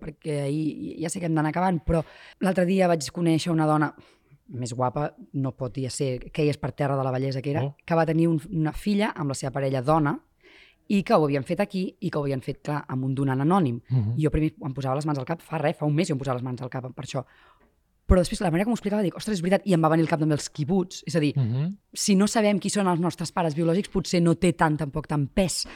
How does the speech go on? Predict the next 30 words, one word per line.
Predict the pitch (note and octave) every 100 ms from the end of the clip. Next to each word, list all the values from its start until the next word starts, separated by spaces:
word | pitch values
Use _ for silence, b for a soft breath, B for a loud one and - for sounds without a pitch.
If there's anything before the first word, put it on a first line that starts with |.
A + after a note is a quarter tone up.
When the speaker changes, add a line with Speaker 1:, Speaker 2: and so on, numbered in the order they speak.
| B
Speaker 1:
aquesta | - E3 -
cosa | D3+ D3+
que | C#3
ens | C#3+
passa | D3
a | C#3+
tu | D3
i |
a | C#3+
mi, | D3+
que | -
estem | - D3+ C#3 C3+ b b b _
agafats, | E3 D3 - B2 -
no? | F#3 B B B _ _ _
M'interessa | A#3+ G#3+ F#3+ F#3 C#3+
això | C#3 C#3 C#3+
de, |
dels, | C#3+ D#3 -
dels | C#3 -
pares | E3+ E3 D3
i |
com | D3 D3 C#3 C#3
altres | C#3 C#3+ C3+
pares, | E3 D3 C#3+ B2+
whatever. | C3+ D#3+ E3+ B3+ _ _ _
Speaker 2:
Bueno. | F3+ D3 C3 B2+
Speaker 1:
I | A3+
la | G3+
soledat... | - F#3 F3+ G3
Però, | G#3 A3+ A3